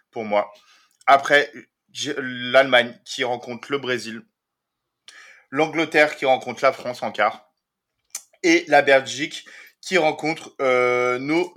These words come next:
euh, nos amis portugais. Pour nous emmener à, à, à, je te le demande, mon cher Max, à, à, à, à,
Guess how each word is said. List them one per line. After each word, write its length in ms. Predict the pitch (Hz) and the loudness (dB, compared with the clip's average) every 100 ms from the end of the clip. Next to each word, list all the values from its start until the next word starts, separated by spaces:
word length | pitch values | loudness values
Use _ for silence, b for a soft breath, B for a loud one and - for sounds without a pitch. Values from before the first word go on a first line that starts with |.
| 131 131 | -6 0
euh, 960 | 147 143 139 131 127 127 123 123 123 117 113 113 | 4 4 4 2 0 -2 -2 -2 -4 -6 -12 -10
nos 280 | 135 151 135 | -8 -4 -2
amis 300 | 131 147 165 | -2 -4 -8
portugais. 680 | - 156 - 113 107 - _ b b b b b _ | -8 -6 -8 -6 -8 -8 _ b b b b b _
Pour 300 | 208 262 202 | -2 0 0
nous 260 | 196 233 196 | -2 0 2
emmener 480 | 196 180 180 170 _ _ _ _ _ - | 2 2 0 0 _ _ _ _ _ 6
à, 280 | 170 175 - _ | 8 8 4 _
à, 360 | - 160 151 - | 6 8 8 4
à, 200 | 143 151 | 6 8
je 100 | 151 | 6
te 80 | 170 | -2
le 60 | 160 | 0
demande, 360 | 156 165 170 | 0 2 0
mon 120 | 139 131 | -2 -4
cher 240 | - 131 | 2 4
Max, 360 | 131 123 - - | 4 2 -2 2
à, 320 | 147 151 - _ _ | 6 6 4 _ _
à, 360 | 165 175 - - _ - | 6 6 6 -2 _ 4
à, 460 | 349 370 320 - - _ _ _ _ - | 10 10 10 6 -6 _ _ _ _ 6
à, 520 | 349 359 294 - - | 10 12 10 6 -6